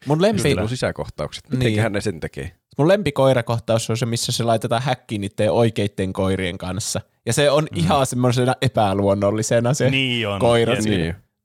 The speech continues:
Speaker 1: Jotenkin, a, mä en tiedä, miten ne on tehnyt sen kohtaukset. Miten se voi olla niin hyvä näyttelijä, se koira?
Speaker 3: Niin, joo, mäkin menin
Speaker 2: No
Speaker 3: sitä, että
Speaker 2: niinpä.
Speaker 3: tää on niinku tosi jotenkin uskottavaa, kun se on niin epä-,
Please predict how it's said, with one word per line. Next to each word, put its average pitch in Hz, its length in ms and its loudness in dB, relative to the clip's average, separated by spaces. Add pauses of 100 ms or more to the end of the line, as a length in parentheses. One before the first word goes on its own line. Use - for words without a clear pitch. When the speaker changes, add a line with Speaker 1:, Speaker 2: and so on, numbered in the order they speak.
Speaker 1:
Jotenkin, 156 360 0 (120)
a, 185 260 -2
mä 175 180 0
en 175 100 0
tiedä, 190 160 2
miten 147 260 2
ne 131 60 2
on 123 80 -2
tehnyt 135 380 -2
sen 95 220 -4
kohtaukset. - 600 -6
Miten 143 200 2
se 143 100 -4
voi 113 120 2
olla 113 120 0
niin 113 340 0 (840)
hyvä 117 380 2
näyttelijä, 107 580 -2
se - 120 -6
koira? 107 400 -4 (220)
Speaker 3:
Niin, 151 220 -2
joo, 165 120 -2
mäkin 185 240 -2
menin 131 140 -2
Speaker 2:
No 135 60 0
Speaker 3:
sitä, 135 140 0
että 110 100 0
Speaker 2:
niinpä. 90 80 0
Speaker 3:
tää 156 100 0
on 160 80 0
niinku 123 160 -6
tosi 139 320 -4
jotenkin 92 320 -6
uskottavaa, 90 640 -10
kun 85 80 -10
se 101 80 -6
on 98 100 -2
niin 98 160 -4
epä-, 92 400 -4